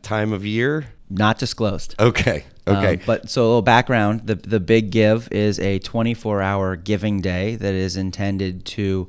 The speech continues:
Speaker 2: stimulate giving for nonprofit organizations in Central Ohio. The most recent one was done in twenty fifteen, and there were more than nineteen thousand transactions, again, from twenty dollars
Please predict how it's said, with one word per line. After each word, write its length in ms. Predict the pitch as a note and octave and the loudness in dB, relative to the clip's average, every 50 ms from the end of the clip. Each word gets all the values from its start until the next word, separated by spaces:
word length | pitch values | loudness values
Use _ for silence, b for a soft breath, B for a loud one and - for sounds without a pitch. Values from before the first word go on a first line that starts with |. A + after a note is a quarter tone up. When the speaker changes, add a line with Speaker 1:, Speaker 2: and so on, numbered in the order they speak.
| B B B | B B B
Speaker 2:
stimulate 880 | - - - - B2 A#2+ B2 B2 A#2 G#2 G#2 A#2+ - - - - - - | -6 -6 0 2 2 4 4 4 4 4 2 0 0 -2 -10 -20 -10 -2
giving 540 | G#2+ G2+ F#2+ A2 A#2 C3+ F3+ G3+ G3+ - - | -2 0 0 0 -2 -2 -4 -8 -10 -12 -12
for 140 | - A2 G#2+ | -6 -4 -2
nonprofit 540 | G#2 G2 G2+ G2+ G2 A2+ G#2 G#2 G2+ F#2+ | 0 2 0 0 0 0 0 0 0 0
organizations 720 | G#2 G2+ G#2 G2+ G2+ G2+ F#2+ G2+ G2+ G2 - A2+ A2+ A2 A2+ | -2 -2 0 0 -2 -2 0 0 -2 -2 -2 -4 -4 -2 -2
in 100 | G#2+ G2+ | -4 -4
Central 340 | G2+ G#2 G#2 G#2 - G2+ G2 | -2 -4 -6 -4 -4 -4 -4
Ohio. 360 | F#2+ G2+ G2+ G#2 A2 C3 C#3+ B B B B B B B | -2 -2 -2 -4 -4 -6 -8 B B B B B B B
The 160 | G2+ G#2 G2 | -4 -2 0
most 260 | G#2 G#2 G2+ F#2+ - | 2 0 0 -2 0
recent 320 | A2+ A#2 A#2 - B2+ - F#2+ | 0 0 0 0 -2 -2 0
one 280 | A2 A2 A2 A2 A2+ | 0 0 2 2 0
was 160 | A2 A2 G2+ - | 0 -2 -4 -2
done 240 | - G#2 G2+ G2+ | -2 -2 0 0
in 160 | G2+ G2 G2 F#2 | 0 -2 -2 -4
twenty 400 | - - A2 A2 A2 - A2+ G#2+ | -6 -4 -4 -4 -4 -4 -6 -8
fifteen, 760 | - - A2+ G#2 - - - - A2 G#2+ A2 A#2+ C3 C3 | -6 -6 -6 -6 -8 -10 -10 -8 -6 -4 -4 -4 -4 -4
and 200 | G#2+ G2 F#2+ F2+ | -4 -4 -4 -4
there 140 | F#2+ G2 F#2 | -4 -2 -2
were 140 | F#2+ G2 F#2 | -2 -2 -2
more 280 | F#2 F#2 G2 G2+ G2 F#2 | -2 -2 -2 -2 -2 -2
than 180 | F#2 F2 F2 | -2 -4 -2
nineteen 560 | F#2+ F#2+ G2+ - - - - G#2 G#2+ G#2+ G#2 | -2 0 0 0 -2 -2 -4 -2 -2 -2 -2
thousand 440 | F#2 G2+ G2 G2 G2+ F#2 G2 G#2 G2+ | -2 0 0 0 0 0 -2 -4 -4
transactions, 920 | - - G#2 G2+ G2+ G2+ F#2+ F2 F#2+ F2+ F#2+ - - - A2+ A2+ A#2+ A#2 - | -4 -4 -2 -2 0 -2 -2 -2 -2 -2 -2 -4 -6 -8 -6 -6 -6 -8 -10
again, 220 | - - - G2 | -10 -8 -6 -6
from 160 | F#2+ - G#2 G2+ | -6 -6 -6 -8
twenty 380 | - - - G2+ G2+ G#2 G2 | -8 -6 -4 -2 -2 -2 0
dollars 500 | F#2+ F#2+ F2+ F#2 F#2 G2 G2+ G#2 G2+ - | 0 0 0 0 0 0 -2 -2 -4 -6